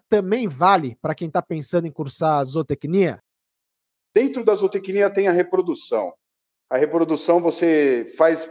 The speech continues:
Speaker 2: cruzamentos, você gera vidas. Então, isso acaba sendo uma situação que é prazerosa.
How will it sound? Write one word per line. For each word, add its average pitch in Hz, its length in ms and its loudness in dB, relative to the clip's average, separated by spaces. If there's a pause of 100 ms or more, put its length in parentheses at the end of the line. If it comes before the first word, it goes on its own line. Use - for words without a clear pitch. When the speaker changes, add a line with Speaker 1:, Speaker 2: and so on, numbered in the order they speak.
(200)
Speaker 2:
cruzamentos, 143 1200 0
você 139 480 -2
gera 156 800 2
vidas. 135 760 2 (580)
Então, 180 400 4
isso 190 320 0
acaba 165 400 2
sendo 165 420 0
uma 160 360 0
situação 156 920 -2 (140)
que 147 260 0
é 147 120 4
prazerosa. 151 960 2